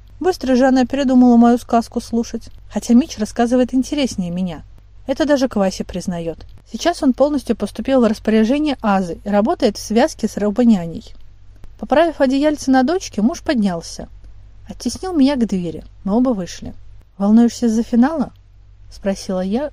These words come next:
гладя его по щеке. «Нет», он покачал головой. «Самое волнительное в моей жизни уже произошло». «Понятно», засмеялась я. «А значит, можно заранее подготовить стол для танцев.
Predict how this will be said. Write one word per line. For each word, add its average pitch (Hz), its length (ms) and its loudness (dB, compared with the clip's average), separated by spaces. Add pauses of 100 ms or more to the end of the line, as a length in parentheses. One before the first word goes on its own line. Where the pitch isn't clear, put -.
гладя 208 340 -2
его 196 200 -2
по 202 120 -8
щеке. - 400 -12 (560)
«Нет», 220 320 2 (600)
он 180 120 -12
покачал 175 420 -8
головой. 175 480 -10 (300)
«Самое 226 340 4
волнительное 226 600 2
в 185 40 -4
моей 202 220 2
жизни 262 280 2
уже 190 200 0
произошло». 202 680 -2 (420)
«Понятно», 190 580 -2 (160)
засмеялась 180 640 -10
я. 165 180 -14 (680)
«А 220 60 0
значит, 247 280 2
можно 269 260 4
заранее 302 380 2
подготовить 214 540 0
стол 208 240 -2
для 196 140 0
танцев. 180 420 -4